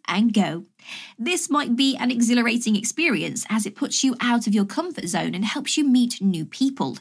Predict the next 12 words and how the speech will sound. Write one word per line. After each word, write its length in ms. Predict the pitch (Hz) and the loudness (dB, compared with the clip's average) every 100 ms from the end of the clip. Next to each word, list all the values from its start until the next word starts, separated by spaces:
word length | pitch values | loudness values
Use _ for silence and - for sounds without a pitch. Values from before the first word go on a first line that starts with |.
| _ - - - - | _ -20 -20 -18 -8
Taking 360 | - 339 339 302 | -2 -2 0 -2
the 80 | |
time 320 | 269 294 285 277 | -2 -2 0 0
to 120 | 285 | -2
approach 340 | 247 269 226 | 0 -2 -2
someone 340 | - 277 262 269 | -2 0 2 2
in 120 | 233 | 4
a 80 | 208 | 2
direct 760 | 202 208 240 226 240 185 - - | 2 0 2 4 2 0 -6 -6
and 500 | 254 277 302 320 302 | -2 0 0 -2 -6
personal 540 | - 285 277 269 269 359 | -4 -2 0 -2 -4 -2
manner, 400 | 262 208 214 | 2 4 4